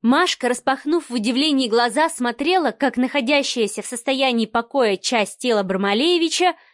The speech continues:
вновь становится неспокойной. Очаровательная выдрочка!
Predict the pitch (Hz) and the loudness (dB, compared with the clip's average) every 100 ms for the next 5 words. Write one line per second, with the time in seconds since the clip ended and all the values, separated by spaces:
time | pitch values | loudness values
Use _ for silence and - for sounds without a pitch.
0 | _ 277 285 311 381 - 392 339 302 285 | _ 0 4 4 2 -2 0 2 0 -2
1 | 294 320 302 311 320 320 302 240 202 165 | -2 2 2 2 -2 0 0 0 0 -4
2 | - _ _ _ _ _ _ - 185 - | -8 _ _ _ _ _ _ -8 -6 -2
3 | 214 226 220 220 208 202 202 196 196 190 | 0 0 2 0 -2 -4 -2 0 -2 -2
4 | 233 196 190 - - 160 | -2 -2 -2 -4 -8 -10